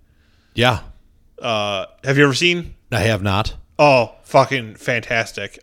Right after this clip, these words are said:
Speaker 2: Um, Matt Best is a former Army Ranger, um, who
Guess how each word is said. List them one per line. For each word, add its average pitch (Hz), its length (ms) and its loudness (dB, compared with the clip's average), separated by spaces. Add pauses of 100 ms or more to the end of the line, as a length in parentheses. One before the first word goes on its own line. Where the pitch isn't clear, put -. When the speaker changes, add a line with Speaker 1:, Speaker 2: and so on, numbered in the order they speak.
Speaker 2:
Um, 107 440 -4 (480)
Matt 127 340 0
Best 135 400 0
is 123 320 -4
a 113 140 -8
former 127 600 -4
Army 117 260 -4
Ranger, 113 600 -4 (300)
um, 104 520 -6 (260)
who 113 520 -6